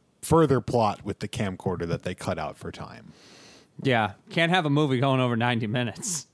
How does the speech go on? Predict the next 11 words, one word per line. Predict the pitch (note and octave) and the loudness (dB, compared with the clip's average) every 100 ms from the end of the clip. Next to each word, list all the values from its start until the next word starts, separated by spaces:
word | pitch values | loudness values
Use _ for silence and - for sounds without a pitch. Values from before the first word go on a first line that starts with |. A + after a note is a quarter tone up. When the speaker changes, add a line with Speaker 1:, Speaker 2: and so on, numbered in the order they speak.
| _ - | _ -6
Speaker 2:
<laughs> | - F#3 - - - - - | 2 2 2 -10 -20 -20 -8
Heaven | - D3 B2 A2 | -2 -2 -2 -6
forbid. | A#2 G2+ A#2+ A2+ - - - - | -8 -6 -4 -2 -4 -12 -18 -4
Speaker 1:
Not | G#2+ C3 | 2 4
in | C3 | 4
the | A#2 | 4
D | A#2 C#3 | 4 2
com | A#2 F#2+ F#2 | 2 0 0
universe, | F2+ E2+ F2+ E2+ | 0 0 -2 -4
baby. | - F#2 G2 G2+ G2+ G#2 - | -4 -4 -2 -4 -6 -10 -12
Speaker 2:
Yeah. | A2 G#2 | -8 -6